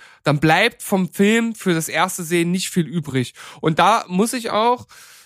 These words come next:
äh, zum Beispiel, äh, Stephen, äh, King widersprechen.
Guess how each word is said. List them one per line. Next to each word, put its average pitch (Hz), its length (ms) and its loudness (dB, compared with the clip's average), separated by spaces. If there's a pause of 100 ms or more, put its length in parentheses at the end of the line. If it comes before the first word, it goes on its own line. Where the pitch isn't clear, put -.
(100)
äh, 165 160 2
zum 175 280 -4
Beispiel, 190 720 0
äh, 160 360 2
Stephen, 180 760 -4
äh, 147 280 -2
King 202 460 -2
widersprechen. 147 800 -4